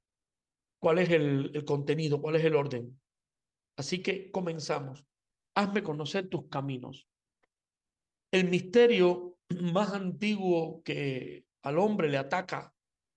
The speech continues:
al hombre recto, una y otra vez, generación tras generación, esto es una preocupante que siempre tenemos,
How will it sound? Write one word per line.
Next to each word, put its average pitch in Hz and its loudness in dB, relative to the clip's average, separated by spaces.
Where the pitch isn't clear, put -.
al 131 0
hombre 190 2
recto, 170 -4
una 185 0
y 175 6
otra 180 2
vez, 185 2
generación 156 -2
tras 170 -2
generación, 151 -2
esto 175 -2
es 180 2
una 180 0
preocupante 170 -4
que - -10
siempre - -4
tenemos, 185 2